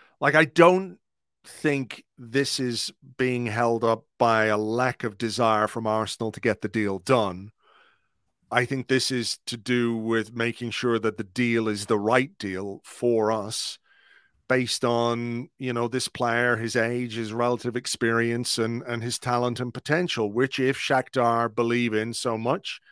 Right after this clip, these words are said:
this is why I think Arsenal are trying to do a deal that's much more heavily weighted towards, um, incentives and add-ons and achievements. You know what I mean? So,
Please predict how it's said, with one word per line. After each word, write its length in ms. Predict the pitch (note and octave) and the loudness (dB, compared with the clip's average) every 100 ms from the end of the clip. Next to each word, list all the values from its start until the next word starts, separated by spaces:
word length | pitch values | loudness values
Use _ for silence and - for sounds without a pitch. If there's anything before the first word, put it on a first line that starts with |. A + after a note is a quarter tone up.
| - - - _ _ _ | -20 -20 -20 _ _ _
this 320 | G2+ C3 C3 | -2 0 0
is 140 | B2+ | 0
why 240 | B2+ B2 B2 | 2 2 0
I 80 | A#2 | -2
think 180 | B2 | -2
Arsenal 400 | A#2 B2+ B2+ B2 | 2 2 0 -4
are 40 | A2+ | -4
trying 240 | - B2 | -2 -2
to 80 | A#2 | 0
do 200 | B2 A#2+ | 2 2
a 60 | A2+ | 2
deal 320 | A#2+ A#2+ A#2+ | 2 2 2
that's 320 | A2+ - - _ | 0 -2 -10 _
much 440 | A#2 A2+ C3 D3+ - | -14 -6 -2 0 0
more 220 | C#3 B2+ | 2 2
heavily 360 | B2 B2+ A#2+ A#2 | 2 0 0 2
weighted 380 | A#2+ A#2+ A#2 | 2 2 -2
towards, 800 | - A#2 A2 A2+ A2+ G#2+ - - - _ _ _ _ - | -6 -4 0 2 2 0 -4 -6 -8 _ _ _ _ -6
um, 480 | G#2+ G#2+ G#2+ A#2+ - _ _ | -2 -2 -4 -8 -18 _ _
incentives 680 | A2 A2+ C3 B2 A#2+ A2+ A2+ | -12 -2 0 0 -2 -2 -2
and 100 | A2 | 0
add-ons 540 | A#2 A#2 A2+ A2 A2 | 0 2 0 0 -4
and 100 | A#2 | -6
achievements. 960 | G#2 - C3+ B2 G2+ G2 G2+ - - - - | -4 -2 0 0 -2 -8 -10 -6 -6 -6 -8
You 80 | |
know 80 | A2+ | -2
what 100 | A#2+ | -2
I 40 | B2 | -2
mean? 260 | B2+ A2+ | -4 -4
So, 500 | - - A2 A2 G#2+ | -4 0 2 2 -2